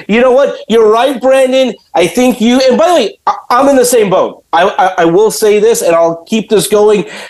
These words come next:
'cause of the reverse psychology. Good luck. I had Grizzlies in seven.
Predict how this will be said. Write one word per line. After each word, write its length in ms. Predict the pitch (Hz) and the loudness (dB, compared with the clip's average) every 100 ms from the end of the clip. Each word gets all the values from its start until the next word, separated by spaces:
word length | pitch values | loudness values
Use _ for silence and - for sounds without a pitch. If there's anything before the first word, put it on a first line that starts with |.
| - | -4
'cause 220 | 202 156 | -2 2
of 220 | 170 143 | 0 0
the 100 | 165 | 0
reverse 440 | 165 160 139 202 - | 0 0 0 -2 0
psychology. 640 | 196 180 - 165 165 160 | -2 -2 0 -2 0 -2
Good 200 | 139 165 | -2 0
luck. 400 | 160 196 208 - - - | 0 0 -2 -12 -20 -6
I 140 | 151 | -2
had 240 | 170 170 143 | 0 0 0
Grizzlies 480 | 156 170 202 214 220 | 0 0 0 -2 -2
in 80 | |
seven. 480 | 226 240 226 233 226 | 0 0 0 0 -2